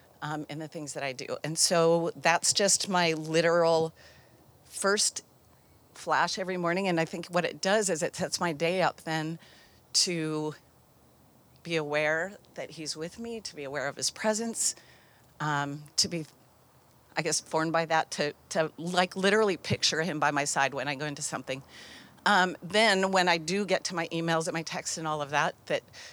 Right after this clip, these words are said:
start involving other people, um, I feel like then I'm much more quick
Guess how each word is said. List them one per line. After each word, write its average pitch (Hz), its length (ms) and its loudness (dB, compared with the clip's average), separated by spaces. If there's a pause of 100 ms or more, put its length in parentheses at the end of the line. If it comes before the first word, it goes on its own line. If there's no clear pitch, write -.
start - 320 0
involving 156 380 -4
other 147 180 -2
people, 156 480 -4 (560)
um, 165 340 2
I 147 40 -6
feel 202 380 -2
like 208 200 4
then 170 340 2
I'm 165 160 0
much - 260 -4
more 156 140 -4
quick - 500 -4